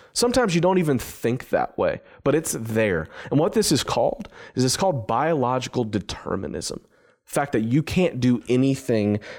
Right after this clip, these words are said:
to change yourself. How you feel is how you feel, and you're an absolute slave to your desires and to your feelings. This is a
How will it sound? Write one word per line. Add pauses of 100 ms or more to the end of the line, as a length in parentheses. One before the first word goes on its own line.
to
change
yourself.
How
you
feel
is
how
you
feel, (460)
and
you're
an
absolute
slave (260)
to
your
desires (180)
and
to
your
feelings. (1300)
This
is
a